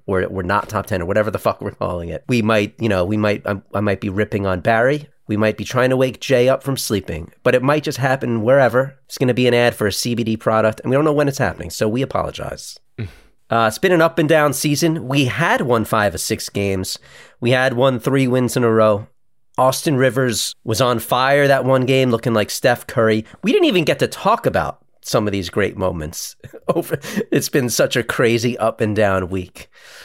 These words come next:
You know, we kept having these huge comeback wins night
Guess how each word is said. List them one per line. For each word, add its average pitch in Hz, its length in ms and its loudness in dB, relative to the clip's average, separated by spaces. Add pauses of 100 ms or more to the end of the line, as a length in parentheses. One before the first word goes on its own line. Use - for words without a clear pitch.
(140)
You 135 100 2
know, 127 100 6
we 135 100 4
kept 156 240 0
having 139 300 0
these 127 220 0
huge 151 320 0
comeback 131 600 2
wins 180 460 0 (180)
night 120 320 0